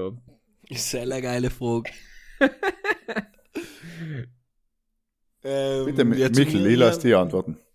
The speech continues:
Speaker 2: Ich habe ein paar verschiedene Visitenkarten, muss aber sagen, ähm, dass Visitenkarten vor, easy vor fünf Jahren viel mehr genutzt haben, als wir heutzutage. Äh, ich hab zwar allem ein paar dabei, nutze sie aber relativ wenig,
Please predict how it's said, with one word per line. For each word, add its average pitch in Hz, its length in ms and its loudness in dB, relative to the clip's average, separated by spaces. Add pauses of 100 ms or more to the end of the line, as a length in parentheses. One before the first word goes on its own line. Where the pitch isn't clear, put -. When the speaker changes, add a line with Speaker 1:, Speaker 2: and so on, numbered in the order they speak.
Speaker 2:
Ich 170 180 -4
habe 165 240 -2
ein 123 140 -8
paar 151 200 -2
verschiedene 170 600 -4
Visitenkarten, 180 960 -2
muss 156 400 0
aber 135 300 -2
sagen, 147 600 -4
ähm, 123 520 -8 (800)
dass 131 280 -2
Visitenkarten 151 1120 0 (240)
vor, 117 680 -6
easy 143 400 -6
vor 120 180 -8
fünf 143 300 -8
Jahren 120 140 -2
viel 139 200 -4
mehr 131 240 -4
genutzt 139 380 -8
haben, 123 140 -8
als 113 160 -10
wir 110 160 -8
heutzutage. 123 720 -10 (600)
Äh, 117 180 -4
ich 123 120 -6
hab 139 180 -2
zwar 135 240 -4
allem 156 160 0
ein 135 140 -2
paar 139 200 2
dabei, 127 640 -2 (220)
nutze 139 600 -6 (120)
sie 143 120 0
aber 123 300 -4
relativ 123 520 -6
wenig, 139 560 -4